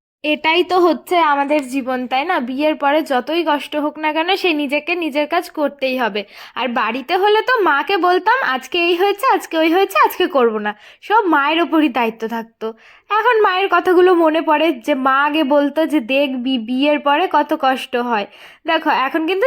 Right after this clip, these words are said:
চিংড়ি মাছগুলো আমি এই তেলের মধ্যে দিয়ে ভেজে নিয়েছি। আমার তো মাছ ভাজা কমপ্লিট। আর এদিকে আমি বেগুন কেটে লবণ হলুদ মাখিয়ে রেখে দিয়েছিলাম, তো বেগুনগুলোও কিন্তু আমি এক এক করে ভেজে নেব।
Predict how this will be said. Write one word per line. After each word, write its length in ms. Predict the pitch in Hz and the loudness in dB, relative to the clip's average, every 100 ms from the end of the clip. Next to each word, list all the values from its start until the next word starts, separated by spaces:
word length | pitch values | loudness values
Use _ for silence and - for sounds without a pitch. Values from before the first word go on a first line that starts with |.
| 523 | 2
চিংড়ি 240 | 370 339 | 2 2
মাছগুলো 500 | 330 339 320 339 381 | 0 0 2 4 6
আমি 320 | 415 359 370 339 | 6 2 0 -2
এই 100 | 330 | 0
তেলের 280 | 311 285 | 0 0
মধ্যে 300 | 294 294 320 | 0 0 0
দিয়ে 240 | 277 302 392 | 2 2 2
ভেজে 340 | 294 277 277 | 0 0 0
নিয়েছি। 340 | 277 277 277 453 - - - _ _ _ | 0 0 2 0 -2 -16 -20 _ _ _
আমার 320 | 254 294 392 381 | -4 0 0 0
তো 80 | 453 466 | 2 2
মাছ 260 | 339 302 339 | 2 0 0
ভাজা 300 | 349 381 381 | 2 2 2
কমপ্লিট। 560 | 403 339 285 262 294 302 | 2 2 0 -2 -6 -4
আর 180 | - 262 | -4 -2
এদিকে 300 | 269 339 359 | -2 0 0
আমি 200 | 392 403 | 0 0
বেগুন 400 | 320 285 320 339 | -2 -2 -4 -4
কেটে 340 | 320 302 320 427 | -4 -4 0 2
লবণ 340 | 359 277 302 | 4 2 2
হলুদ 280 | 302 311 339 | 0 0 0
মাখিয়ে 380 | 320 269 - 330 | -2 -4 -2 -2
রেখে 200 | 277 285 | 0 -2
দিয়েছিলাম, 440 | 285 311 330 381 - - - - | 0 0 2 0 0 -8 -18 -12
তো 80 | 254 | -4
বেগুনগুলোও 600 | 269 294 359 359 311 330 | -2 0 2 2 2 2
কিন্তু 240 | 349 320 | 0 0
আমি 260 | 381 285 349 | 0 0 -2
এক 180 | 285 294 | -2 -2
এক 140 | 294 | -2
করে 220 | 285 294 403 | 0 0 0
ভেজে 300 | 311 254 233 | 0 0 -2
নেব। 260 | 214 208 | -4 -8